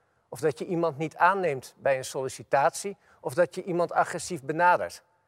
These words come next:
Nou, dat zijn allerlei openlijke vormen van stigmatisering, maar soms is het ook subtieler. Dat iemand non-verbaal laat zien dat hij zich niet op zijn gemak voelt bij jou. En dat is heel vervelend. En we moeten niet buitensluiten, en dat weten we.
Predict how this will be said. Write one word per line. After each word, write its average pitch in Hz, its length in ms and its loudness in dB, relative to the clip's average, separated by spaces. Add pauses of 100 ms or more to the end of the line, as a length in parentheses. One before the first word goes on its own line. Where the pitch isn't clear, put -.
(280)
Nou, - 120 -6
dat 165 160 2
zijn 175 180 0
allerlei 143 400 4
openlijke 175 500 0
vormen 113 360 -4
van - 140 -14
stigmatisering, 117 1000 -6
maar 165 120 0
soms 226 300 -4
is 196 80 -10
het 208 160 -2
ook 196 160 0
subtieler. 180 560 -4 (480)
Dat 143 160 -2
iemand 170 380 0
non-verbaal 196 680 4
laat 156 220 4
zien 208 240 -4
dat 175 180 2
hij 165 80 -6
zich 143 240 -8
niet 208 180 -4
op 202 120 -4
zijn 185 140 -10
gemak 190 300 -2
voelt 127 220 -6
bij 107 100 -2
jou. 98 260 0 (680)
En - 120 -10
dat 143 140 -2
is 120 120 -6
heel 143 260 2
vervelend. 117 600 -4 (400)
En 139 180 -6
we 139 80 0
moeten 160 320 0
niet 143 180 -4
buitensluiten, 131 920 0
en 123 100 -8
dat 135 120 -2
weten 165 320 2
we. 98 140 -6